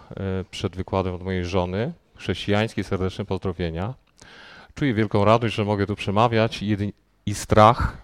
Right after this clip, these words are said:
że mogę zrobić to kiepsko. Ale widzę uśmiechnięte twarze, oczy rozradowane i one mi właśnie pomagają. Y, chciałem dzisiaj, y,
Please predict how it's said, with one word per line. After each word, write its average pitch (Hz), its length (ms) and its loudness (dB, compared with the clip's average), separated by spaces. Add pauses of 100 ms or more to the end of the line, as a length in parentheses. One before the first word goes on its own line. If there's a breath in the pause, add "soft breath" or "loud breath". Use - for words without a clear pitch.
(1200 loud breath)
że 104 200 -2
mogę 101 440 2 (320 loud breath)
zrobić 98 340 -2
to 101 100 -4
kiepsko. - 520 -6 (1800 loud breath)
Ale 123 220 2
widzę 113 300 4 (200)
uśmiechnięte 107 800 0
twarze, 107 600 2
oczy 98 460 0 (200 loud breath)
rozradowane 104 920 2
i 107 180 -2
one 110 260 0
mi 101 120 -4
właśnie 95 360 -2
pomagają. 87 640 -2 (1120 loud breath)
Y, 104 260 -2
chciałem 160 480 4 (1000 loud breath)
dzisiaj, 113 440 2
y, 98 680 -4